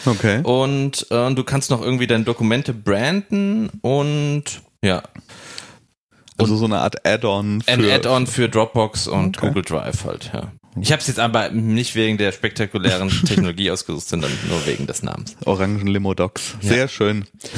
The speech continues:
Speaker 1: Sehr, sehr gut. Das war's dann auch mit unserer Sommerfolge. Wir
Speaker 2: Ja.
Speaker 1: wünschen euch weiterhin frohes Schwitzen.
Speaker 2: <laughs> Ja,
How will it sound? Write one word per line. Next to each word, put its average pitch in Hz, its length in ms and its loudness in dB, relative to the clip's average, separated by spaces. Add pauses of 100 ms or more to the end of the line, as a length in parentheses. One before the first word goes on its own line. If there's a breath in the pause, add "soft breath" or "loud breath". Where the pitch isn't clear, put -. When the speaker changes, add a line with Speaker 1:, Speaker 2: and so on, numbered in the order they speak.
(520 loud breath)
Speaker 1:
Sehr, 135 240 2
sehr 139 160 0
gut. 127 380 0
Das - 340 0
war's 113 300 2
dann 135 180 0
auch - 240 0
mit 120 140 0
unserer 107 320 2
Sommerfolge. 107 880 2 (200)
Wir 113 100 6
Speaker 2:
Ja. 90 80 2
Speaker 1:
wünschen 135 280 0
euch 120 480 0
weiterhin 117 500 2
frohes 113 320 0
Schwitzen. 165 480 2 (120)
Speaker 2:
<laughs> - 100 -6
Ja, 104 120 0